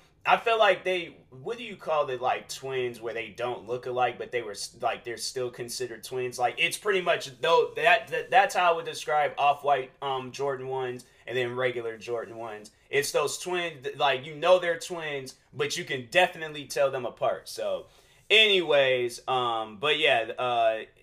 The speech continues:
um, and even, like, with the Jordan brand, I'm starting, 'cause even with these, like, Volt ones, I noticed, like, some, 'cause they have, like, some differences with the shoes, and so, yeah, they'll, they'll do that. They'll modify a shoe and change it up on you and stuff, but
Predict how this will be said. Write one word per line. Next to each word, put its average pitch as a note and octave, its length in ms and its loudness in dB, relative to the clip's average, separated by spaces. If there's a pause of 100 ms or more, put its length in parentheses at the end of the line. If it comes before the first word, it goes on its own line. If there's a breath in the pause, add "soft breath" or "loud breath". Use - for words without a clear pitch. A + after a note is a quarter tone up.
(140)
um, C#3 200 -4
and E3+ 160 -4
even, C4+ 240 -4
like, F#3+ 220 4
with F3 120 -6
the C#3+ 100 -6
Jordan C3 360 -4
brand, C3 240 -2
I'm D3+ 100 -6
starting, D3+ 300 -4
'cause C3 200 -6
even F#3 260 -4
with E3+ 160 -4
these, D#3+ 200 -12
like, C3+ 240 -2
Volt C3+ 240 -2
ones, B2 360 -4
I B2+ 240 -4 (120)
noticed, B2 480 -6
like, A#2 200 -6
some, B2+ 260 -8
'cause A#2 140 -8
they F3+ 140 0
have, E3 200 0
like, C3+ 180 -2
some C#3+ 240 -8
differences A#2+ 640 -10
with A#2 200 -10
the G#2+ 100 -14
shoes, A2+ 380 -10
and G#2 140 -18
so, G#2+ 420 -6 (360 soft breath)
yeah, C#3+ 240 4
they'll, F3 320 6
they'll G3 220 0
do D3+ 220 -10
that. F3 180 0
They'll D3+ 160 -2
modify C3 480 0
a A2+ 80 -4
shoe B2 320 -8
and G#2+ 120 -16
change A2+ 300 -10
it A2 60 -12
up A2+ 200 -6
on G#2+ 200 -10
you G#2 120 -16
and G2+ 120 -14
stuff, G#2 400 -8
but G#2 340 -8